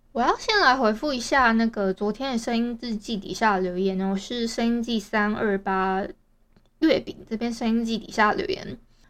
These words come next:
呃，第一个留言是七零六，他说芭乐，嗯，是，是我，是我讲话很芭乐吗？还是什么？<laughs> 我其实也不是很懂。好，谢谢七零六的留言。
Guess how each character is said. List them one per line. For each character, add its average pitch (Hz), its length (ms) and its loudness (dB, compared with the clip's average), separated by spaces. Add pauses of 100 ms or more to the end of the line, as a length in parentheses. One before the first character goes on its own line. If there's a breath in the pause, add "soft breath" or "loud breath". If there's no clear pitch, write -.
(280)
呃， 233 200 0
第 330 140 2
一 - 20 4
个 349 140 4
留 262 100 6
言 220 160 4
是 247 300 -4
七 262 340 -4
零 208 300 2
六， 226 200 4
他 240 140 2
说 262 160 2
芭 247 340 2
乐， 254 380 0 (600)
嗯， 208 680 2
是， 311 200 0 (200)
是 - 200 0
我， 269 220 2
是 285 400 -2 (400)
我 220 180 4
讲 196 240 0
话 254 160 8
很 202 200 2
芭 185 160 -4
乐 214 200 4
吗？ 185 240 -2
还 196 60 -6
是 190 80 -4
什 196 160 -8
么？ 214 100 -2 (340)
<laughs> 466 460 -4
我 233 60 -2
其 226 160 0
实 247 60 0
也 233 100 4
不 208 80 -2
是 214 120 0
很 214 120 2
懂。 - 160 -4 (240 soft breath)
好， 220 100 4
谢 269 160 2
谢 254 160 2
七 269 180 0
零 233 200 2
六 233 160 4
的 - 240 0
留 - 220 0
言。 226 320 2